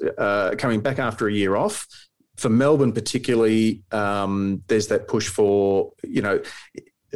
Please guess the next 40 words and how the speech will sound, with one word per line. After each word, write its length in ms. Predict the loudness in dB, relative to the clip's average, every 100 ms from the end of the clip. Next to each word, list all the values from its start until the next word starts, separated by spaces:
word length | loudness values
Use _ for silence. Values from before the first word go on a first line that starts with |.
| -6 -4 -6 -10 -4
if, 220 | -2 -2 -2
if 200 | -4 0
people 260 | 0 2 4
who 80 |
have 160 | 4 2 -4
only 340 | -2 2 2 2
been 320 | 0 0 0
to 400 | 0 0 0 -2
Melbourne 440 | -2 0 0 0 0
Gabs 440 | 0 0 0 0
have 160 | -2 0
never 160 | -2
been 160 | -2 -2
to 120 | -2
any 140 | -2 -2
of 40 |
the 120 | 0
others, 260 | 0 0 0 -4 -6
I 80 | -4
can, 240 | 0 0 0
I 60 | -2
can 140 | 0
understand 800 | 0 0 -2 -4 -2 0 0 -2 -4 2
their 160 | 2
reticence 540 | 2 0 0 0 0 -2
in 100 | -2
thinking, 300 | 0 -2 0
"Well, 240 | 2 2
it's 180 | 2 0
not 120 | -2
gonna 120 | -2
be 140 | -2 0
the 80 | -2
same." 320 | -2 -4 -2
And, 120 | -2
and 140 | 0 2
no, 180 | 2 0
it's 160 | 0
not. 260 | -2 -2 -2
But 340 | -2 -2 -4